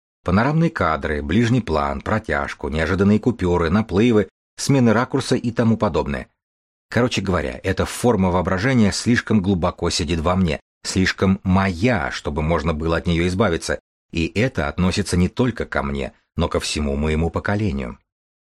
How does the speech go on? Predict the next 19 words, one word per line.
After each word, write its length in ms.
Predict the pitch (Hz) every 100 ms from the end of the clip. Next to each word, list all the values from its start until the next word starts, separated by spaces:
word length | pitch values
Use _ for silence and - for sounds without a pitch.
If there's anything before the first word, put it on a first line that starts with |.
| _ _ _
Это 240 | 110 - 101
вовсе 320 | 139 139 160
не 100 | 156
означает, 640 | 127 139 - 90 80 95
что 180 | - 113
мы 160 | 85 73
покорились 560 | - 95 80 80 85
кинематографу. 800 | - 85 90 101 107 - - - _ _ _ _ _ -
Я 200 | 113 147
не 140 | 156
разделяю 680 | 151 117 120 147 117 80 73
всеобщего 600 | - 98 113 104 - 98
пессимизма 640 | 107 95 110 143 139 135
по 160 | 117 113
поводу 400 | - 120 120 113
так 180 | 110 -
называемого 800 | 101 101 113 117 113 107 104 - _
"конца 440 | - 147 143 - 123
романа" 460 | 123 92 82 80